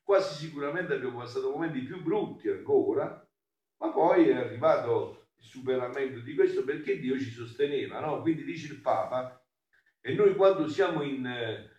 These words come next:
desolazione non sopportiamo il viaggio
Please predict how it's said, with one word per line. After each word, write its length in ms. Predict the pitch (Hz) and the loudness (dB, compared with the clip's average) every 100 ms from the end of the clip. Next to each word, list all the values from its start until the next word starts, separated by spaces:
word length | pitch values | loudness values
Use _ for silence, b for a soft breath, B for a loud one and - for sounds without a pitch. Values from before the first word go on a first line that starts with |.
| _ _ | _ _
desolazione 1500 | _ 160 156 143 135 131 - 147 113 - 127 143 127 - _ _ _ _ _ _ _ _ | _ 4 6 4 0 -2 -4 0 0 0 -4 -6 -6 -18 _ _ _ _ _ _ _ _
non 160 | 175 190 | 2 4
sopportiamo 680 | 180 180 151 - 113 92 90 | 4 0 -4 -6 -12 -14 -18
il 80 | 87 | -20
viaggio 540 | - - - _ | -20 -20 -20 _